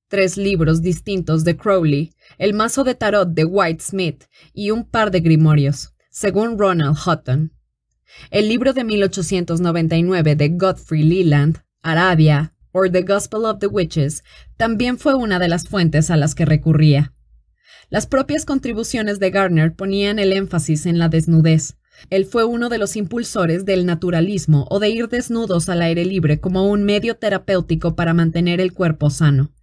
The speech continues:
así como en lo que los miembros del aquelarre se ataran y flagelaran para purificarse y entrar en estados de éxtasis, a pesar de que insistía en que procuraran no hacerse daño.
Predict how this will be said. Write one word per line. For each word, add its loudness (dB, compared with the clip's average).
así -2
como 0
en 2
lo 2
que -4
los 0
miembros 0
del 2
aquelarre 0
se -4
ataran -2
y -8
flagelaran 0
para 0
purificarse -2
y -2
entrar 0
en -2
estados -2
de 2
éxtasis, -6
a -8
pesar -2
de -2
que -4
insistía -2
en 0
que -6
procuraran -2
no 0
hacerse -2
daño. 2